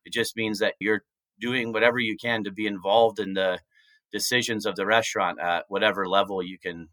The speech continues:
be involved. And then if you make good choices, then you usually end up propelling yourself along that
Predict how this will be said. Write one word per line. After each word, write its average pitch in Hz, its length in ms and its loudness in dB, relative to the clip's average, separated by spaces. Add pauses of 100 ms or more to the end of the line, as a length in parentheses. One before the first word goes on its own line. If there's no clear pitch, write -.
be 113 180 0
involved. 87 600 2 (500)
And 98 240 -2
then 101 380 0 (160)
if 95 180 -10
you 95 80 -4
make 110 240 2
good 107 220 2
choices, 117 500 0
then 92 220 -4
you 92 100 -2
usually 92 720 -4
end 98 200 0
up 95 140 2 (120)
propelling 104 540 2
yourself 90 420 -2
along 92 320 0
that 90 200 0